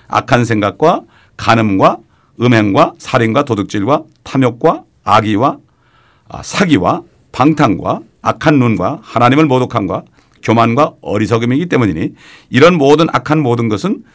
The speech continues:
속에서 나와 그 사람을 더럽히느니라." 그렇습니다. 결국 아무리, 어?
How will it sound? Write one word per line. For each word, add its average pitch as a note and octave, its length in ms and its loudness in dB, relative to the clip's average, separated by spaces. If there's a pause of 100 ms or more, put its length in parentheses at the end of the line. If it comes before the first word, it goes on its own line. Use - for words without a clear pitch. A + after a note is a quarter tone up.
(140)
속에서 F3 560 0
나와 A2 300 0 (280)
그 - 120 -8
사람을 F#2+ 300 -4
더럽히느니라." E2 680 -10
그렇습니다. - 460 -6 (480)
결국 F#3+ 320 0
아무리, F3 760 0 (460)
어? F#3 300 0